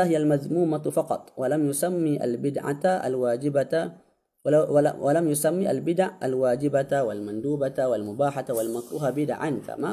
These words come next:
فعل العز، وإنما اقتصر مفهوم البدعة عنده على المحرمة. Okey, cara yang kedua ialah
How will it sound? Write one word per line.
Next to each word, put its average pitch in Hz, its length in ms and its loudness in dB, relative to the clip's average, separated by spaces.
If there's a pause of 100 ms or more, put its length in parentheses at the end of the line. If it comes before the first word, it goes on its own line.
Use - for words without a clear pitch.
فعل 113 320 -4
العز، 135 480 2 (640)
وإنما 196 280 4
اقتصر 175 600 2
مفهوم 165 460 0
البدعة 147 500 -2
عنده 139 280 -2 (120)
على 127 160 2
المحرمة. 123 440 0 (840)
Okey, - 240 -10
cara 202 240 2
yang 208 160 4
kedua 196 240 2
ialah 170 480 2